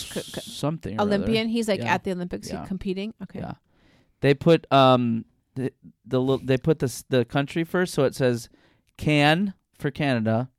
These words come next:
Speaker 2: Richard Funk. Can
Speaker 1: Oh.
Speaker 2: Richard Funk.
Speaker 1: <laughs>
Speaker 2: And someone put, "We know he can swim, but"
Speaker 1: Can he funk?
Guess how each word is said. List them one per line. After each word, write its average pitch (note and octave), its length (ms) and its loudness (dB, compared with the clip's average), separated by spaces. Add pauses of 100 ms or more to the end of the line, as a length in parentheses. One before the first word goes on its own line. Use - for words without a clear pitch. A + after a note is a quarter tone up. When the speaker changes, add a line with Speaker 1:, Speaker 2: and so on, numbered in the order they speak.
Speaker 2:
Richard D#3+ 640 0
Funk. C3 460 -2 (120)
Can D#3 220 0
Speaker 1:
Oh. F3+ 40 -2
Speaker 2:
Richard D3 340 -4
Funk. B2+ 340 -4 (300)
Speaker 1:
<laughs> B3+ 100 -10 (400)
Speaker 2:
And A#2+ 120 -6
someone B2 260 -2
put, B2 260 0
"We A#2+ 140 0
know D3 180 4
he C#3 80 2
can B2 160 -6
swim, F#3 400 0
but" A#2 300 4 (1120)
Speaker 1:
Can E3+ 200 -10
he D#3+ 120 -8 (100)
funk? F3 260 -12